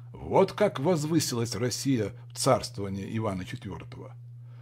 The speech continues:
Кто бы из наших предков с таким страхом, отправлявшихся на суд Золотую Орду, поверил,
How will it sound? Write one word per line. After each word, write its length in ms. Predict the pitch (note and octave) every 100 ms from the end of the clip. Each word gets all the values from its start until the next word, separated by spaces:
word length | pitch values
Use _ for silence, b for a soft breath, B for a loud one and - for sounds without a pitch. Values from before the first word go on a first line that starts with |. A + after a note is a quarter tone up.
| B
Кто 260 | - G3 D#3
бы 160 | D3
из 160 | C#3+ C#3
наших 400 | C#3+ A#2+ A2 -
предков 600 | B2+ C#3+ C3 - - - B B
с 60 |
таким 320 | - B2+ D3 A#2
страхом, 640 | - G#2 F3 - G#2 D#2+ - - B B B B B B
отправлявшихся 920 | B2+ - - C#3 C#3+ B2 - A2+ -
на 140 | B2 B2
суд 260 | - B2+
Золотую 500 | G2+ A2 A2+ A#2+ G#2
Орду, 380 | G2 F#2+ C#3 E3+ B -
поверил, 520 | D3 D#3 F3 G2+ -